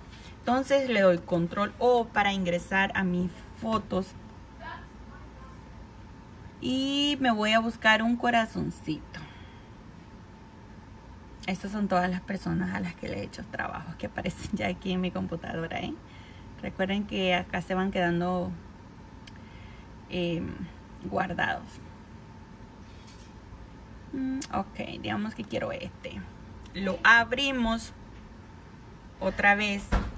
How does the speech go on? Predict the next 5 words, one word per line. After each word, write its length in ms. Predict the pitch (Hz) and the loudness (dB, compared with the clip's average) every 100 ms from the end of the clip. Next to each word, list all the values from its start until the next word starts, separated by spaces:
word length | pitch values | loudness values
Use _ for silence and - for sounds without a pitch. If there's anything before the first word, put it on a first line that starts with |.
| - - | -8 -4
lo 340 | 202 196 190 | 2 4 4
copiamos 840 | - 190 214 233 240 233 208 202 196 | 2 -4 0 4 6 6 4 0 0
con 200 | 196 190 | -2 0
control 520 | 190 185 - 190 196 - - | -2 -2 2 2 0 -8 -14
C. 480 | - - 196 175 | -10 -2 2 2